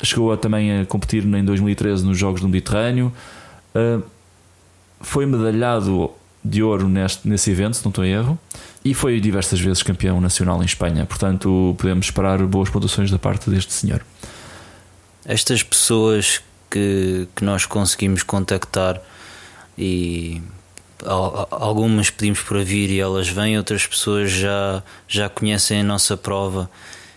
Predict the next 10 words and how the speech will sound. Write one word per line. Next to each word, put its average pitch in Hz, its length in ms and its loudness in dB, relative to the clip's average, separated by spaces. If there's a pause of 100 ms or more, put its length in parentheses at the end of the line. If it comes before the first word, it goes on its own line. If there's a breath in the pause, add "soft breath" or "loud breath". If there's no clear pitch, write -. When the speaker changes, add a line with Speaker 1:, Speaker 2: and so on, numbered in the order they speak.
Speaker 2:
e 92 540 -2
inscrevem-se, 104 760 0 (500 loud breath)
eh, 107 420 0
são - 220 0
muito 110 280 0
importantes 101 440 -2
para 104 100 -6
a 98 40 -2
nossa 98 280 -2
prova, 95 480 -4